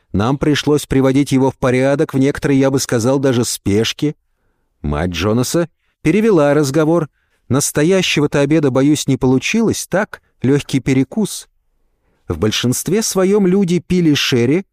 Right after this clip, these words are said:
хотя некоторые мужчины употребляли виски. Приборами был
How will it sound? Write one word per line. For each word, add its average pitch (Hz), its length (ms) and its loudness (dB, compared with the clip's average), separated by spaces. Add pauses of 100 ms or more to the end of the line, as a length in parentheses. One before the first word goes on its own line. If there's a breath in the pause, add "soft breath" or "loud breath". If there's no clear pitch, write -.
(160)
хотя 123 280 -2
некоторые 135 400 0
мужчины 175 480 2
употребляли 135 580 2
виски. 95 560 -2 (480)
Приборами 107 600 2
был 120 260 2